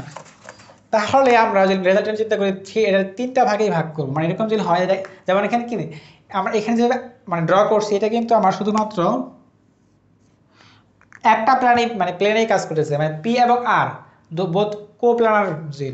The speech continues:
হয়, তাহলে কিন্তু আমরা শুধুমাত্র এর আগে যেটা দেখলাম সেটা করতে পারি। যদি এরকম হয় যে স্পেসে কাজ করছে, মানে, তিনটা, দুইটা ফোর্সের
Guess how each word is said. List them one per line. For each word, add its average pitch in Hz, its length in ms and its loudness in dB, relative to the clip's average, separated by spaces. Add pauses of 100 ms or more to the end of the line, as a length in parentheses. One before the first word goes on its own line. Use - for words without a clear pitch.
হয়, - 140 -16 (220)
তাহলে 202 200 2
কিন্তু 226 160 -2
আমরা 220 120 -2
শুধুমাত্র 196 320 -4 (1400)
এর 190 60 0 (100)
আগে 190 180 2
যেটা 180 160 0
দেখলাম 175 240 -2
সেটা 156 180 -2
করতে - 240 -8
পারি। 147 120 -14 (420)
যদি 190 160 0
এরকম 247 240 6
হয় 247 140 4
যে 233 40 -2 (160)
স্পেসে 262 400 0
কাজ 220 140 4
করছে, 170 180 0
মানে, 160 160 -2
তিনটা, 233 280 2 (1040)
দুইটা 254 180 4 (100)
ফোর্সের 254 400 2